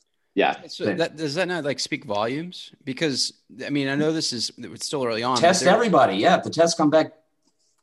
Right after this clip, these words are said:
Speaker 3: po-, uh,
Speaker 1: Yeah.
Speaker 3: negative in the next day, you're good to go, right?
Speaker 2: Because it had the, the look of a false positive in the first place. So if he, if he tests twice in a row as, as negative, that would be pretty convincing. And everyone else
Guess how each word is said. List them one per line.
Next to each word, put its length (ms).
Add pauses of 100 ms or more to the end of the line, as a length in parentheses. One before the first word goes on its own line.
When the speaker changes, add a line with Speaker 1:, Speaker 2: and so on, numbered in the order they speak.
(300)
Speaker 3:
po-, 280
uh, 180
Speaker 1:
Yeah. 40
Speaker 3:
negative 320
in 60
the 60
next 240
day, 220
you're 100
good 140
to 60
go, 140
right? 360 (240)
Speaker 2:
Because 240
it 40
had 180
the, 120
the 140
look 280
of 100
a 60
false 600
positive 500
in 80
the 80
first 320
place. 280
So 220
if 80
he, 140
if 220
he 140
tests 320
twice 360
in 80
a 20
row 380
as, 180
as 180
negative, 420
that 140
would 100
be 100
pretty 240
convincing. 560
And 100
everyone 240
else 260